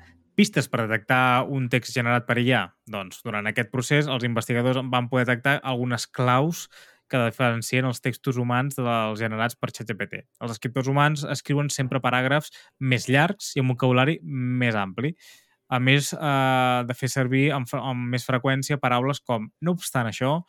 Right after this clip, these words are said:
o «però», «encara que», aquests, aquests, com, com aquestes paraules que sempre lliguen dues frases diferents. <clears throat> A més, chat G P T no és tan específic citant referències o esmentant el treball d'altres científics. Més que res,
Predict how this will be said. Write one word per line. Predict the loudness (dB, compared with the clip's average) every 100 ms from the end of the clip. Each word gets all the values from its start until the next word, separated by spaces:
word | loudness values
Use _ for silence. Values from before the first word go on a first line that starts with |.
| -14 -8
o | -4 -4 -2
«però», | 2 4 4 -2 _ _ -4
«encara | -2 2 4 4
que», | 4 0 0 -6
aquests, | -6 -8 -8 -10
aquests, | -8 -10 -10 -14
com, | -10 -10 -10 -12 -12
com | -8 -8
aquestes | -8 -10 -8
paraules | -2 -2 -2 -4
que | -6
sempre | -4 -2 0
lliguen | 0 0 0 -2
dues | -2 -4
frases | -6 -6 -6
diferents. | -4 -6 -8 -16 -20 _ 0
<clears throat> | 4 4 2 _ _ -20 -20 -20 -2
A | 2
més, | 4 2 0 -6
chat | -4
G | -4
P | -2
T | -2
no | 0 0 0
és | 0
tan | -2
específic | -2 -4 -4 -2 -4 -4
citant | -2 0
referències | -2 0 0 0 -2 -6 -8 -4
o | -2
esmentant | -2 -4 -6 -2 2 2 0 -6 -12 -20 -14 -6
el | -4 -2
treball | 0 0 2
d'altres | 0 0 -6 -8
científics. | -12 -10 -12 -12 -16 -20 -16
Més | -14 -10
que | -6
res, | -2 -2 -2